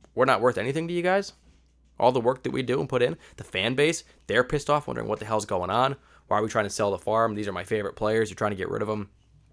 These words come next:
So now you gotta do a little cleanup. Now, Joe Douglas has to do his best. I believe that he's working on doing a press conference today. Um, General Manager Joe Douglas is obligated to contractually to do one, at least one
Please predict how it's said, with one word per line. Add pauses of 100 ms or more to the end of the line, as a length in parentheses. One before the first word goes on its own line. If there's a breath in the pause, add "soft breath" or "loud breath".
(160)
So
now (320 loud breath)
you
gotta
do
a
little
cleanup. (760 soft breath)
Now,
Joe
Douglas
has
to
do
his
best. (200 loud breath)
I
believe
that
he's
working
on
doing
a
press
conference
today. (500 soft breath)
Um, (100)
General
Manager
Joe
Douglas
is
obligated
to (120)
contractually
to
do
one, (640 soft breath)
at
least
one